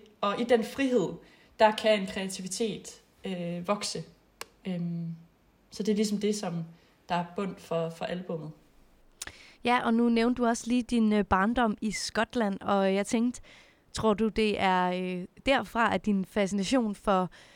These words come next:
Speaker 2: naturen og, øh, ja, og pladsen er kommet fra? Altså, øh, ja, har du fået det med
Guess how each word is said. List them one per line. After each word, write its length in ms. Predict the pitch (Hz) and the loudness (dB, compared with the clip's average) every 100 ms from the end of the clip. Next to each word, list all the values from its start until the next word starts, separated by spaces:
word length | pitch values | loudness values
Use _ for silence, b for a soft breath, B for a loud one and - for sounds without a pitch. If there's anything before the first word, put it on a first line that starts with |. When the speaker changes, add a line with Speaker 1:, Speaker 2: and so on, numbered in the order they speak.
| b b - | b b -4
Speaker 2:
naturen 680 | 208 - 254 202 202 185 185 | -2 0 0 2 0 0 0
og, 380 | 190 180 180 175 | 2 4 2 0
øh, 200 | 170 185 | -2 -4
ja, 140 | 196 | -6
og 60 | 185 | -6
pladsen 520 | - 214 226 - 254 - | -4 0 0 0 -4 -2
er 120 | - 196 | -4 -2
kommet 420 | - 208 220 233 | 2 2 2 0
fra? 320 | - 202 185 | 0 2 2
Altså, 260 | - 185 208 | -2 -4 -2
øh, 340 | 190 185 190 202 | -2 -2 -2 -2
ja, 80 | |
har 120 | 196 202 | 0 -2
du 60 | |
fået 220 | 185 214 | 0 0
det 120 | 202 202 | 0 0
med 260 | 214 247 | 2 2